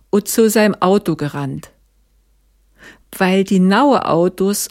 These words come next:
vor außen nicht einfach so aufgehen, wenn sie aase, hat der Geschäftsmann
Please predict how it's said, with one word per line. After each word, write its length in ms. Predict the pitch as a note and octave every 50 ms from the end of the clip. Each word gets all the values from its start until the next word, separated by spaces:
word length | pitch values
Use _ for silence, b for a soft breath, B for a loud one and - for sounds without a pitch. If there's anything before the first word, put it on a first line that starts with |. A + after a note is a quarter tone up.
| _ -
vor 300 | - - - G3 - -
außen 540 | E3+ F3 F#3 A3 B3 A#3+ - - G3+ F#3 - - _ -
nicht 380 | F#3 G3 G#3 G#3 - - _
einfach 500 | F3 F#3 G3+ G#3+ A3 - - F#3 F3+ F3
so 480 | - - - - A#3 B3 A3+ - - -
aufgehen, 680 | - C4 D4+ D4 - - - - D#3+ D#3+ E3+ F#3 A#3+ - _ _ _ _ _ _
wenn 240 | A#3 F3+ F3 F3+ F3
sie 180 | - F#3 -
aase, 560 | - D#3 D#3 D3+ D#3 D#3+ - - F#3+ G#3+ A#3 B B B B B B B B B B B B
hat 340 | - - A#3 C4 B3+ - -
der 260 | B3+ A#3+ A#3+ A#3 A3+ - _ _ _ _ -
Geschäftsmann 1000 | - F3+ - - - G#3 A#3+ - - - - - - B3 B3 A#3+ A#3+ B3 B3